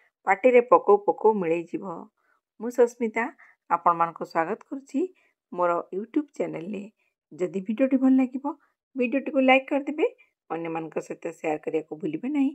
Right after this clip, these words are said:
ମୋ ଚ୍ୟାନେଲକୁ ସବସ୍କ୍ରାଇବ୍ କରିଦେବେ। ତେବେ ଚାଲନ୍ତୁ ଭିଡ଼ିଓ ଷ୍ଟାର୍ଟ କରିବା। ଆଜି ମୁଁ ଆପଣମାନଙ୍କୁ ମଣ୍ଡା ପିଠା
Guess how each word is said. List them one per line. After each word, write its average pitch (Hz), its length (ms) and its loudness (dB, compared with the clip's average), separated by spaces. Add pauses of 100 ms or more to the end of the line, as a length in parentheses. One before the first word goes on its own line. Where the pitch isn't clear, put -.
(360)
ମୋ 202 80 -8
ଚ୍ୟାନେଲକୁ 151 520 -6
ସବସ୍କ୍ରାଇବ୍ 151 540 -2
କରିଦେବେ। 147 380 -4 (1500)
ତେବେ 185 180 -4
ଚାଲନ୍ତୁ 294 460 -2 (380)
ଭିଡ଼ିଓ 175 300 4
ଷ୍ଟାର୍ଟ - 360 -6
କରିବା। - 300 -14 (2500)
ଆଜି 220 220 8
ମୁଁ 330 140 8
ଆପଣମାନଙ୍କୁ 262 460 10
ମଣ୍ଡା 202 300 8
ପିଠା 247 280 4